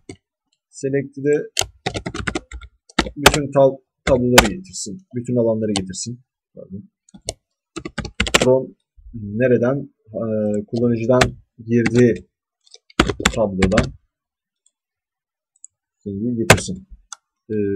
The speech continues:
tabii ki data adapter'ın, e, fi-, fiil doldur özelliğini kullanacağız. Ee, tabii ki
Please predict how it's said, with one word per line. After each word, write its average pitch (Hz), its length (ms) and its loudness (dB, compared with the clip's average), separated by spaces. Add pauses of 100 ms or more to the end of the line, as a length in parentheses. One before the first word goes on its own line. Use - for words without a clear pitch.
tabii 127 200 -2
ki 151 280 -2 (200)
data 143 360 2 (600)
adapter'ın, 143 600 0
e, 135 240 -8 (280)
fi-, - 300 -6 (280)
fiil 120 420 0
doldur 131 300 6
özelliğini 123 480 2
kullanacağız. 107 680 -2 (920)
Ee, 101 60 -10 (640)
tabii 113 220 -4
ki 127 320 -2